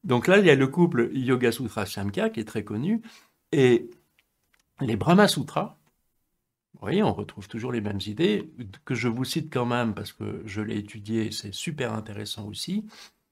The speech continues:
C'est donc ce fameux Vedanta. Il y a deux, deux noms pour le même, euh, pour les mêmes sutras.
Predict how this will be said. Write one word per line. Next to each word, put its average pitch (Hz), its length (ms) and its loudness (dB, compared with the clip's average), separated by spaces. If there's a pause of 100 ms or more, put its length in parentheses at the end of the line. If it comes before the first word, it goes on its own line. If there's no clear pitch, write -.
(520)
C'est - 220 -8
donc 190 420 0 (800)
ce - 180 -4
fameux 113 320 2
Vedanta. 110 1200 0 (560)
Il 131 100 -18
y 101 80 -12
a 87 200 -12
deux, 117 400 2 (160)
deux 135 340 0
noms 135 280 0
pour 110 200 -8
le 98 120 -4
même, 101 360 -6
euh, 90 400 -12 (800)
pour 104 120 -8
les 98 80 0
mêmes 123 180 2
sutras. 202 540 -4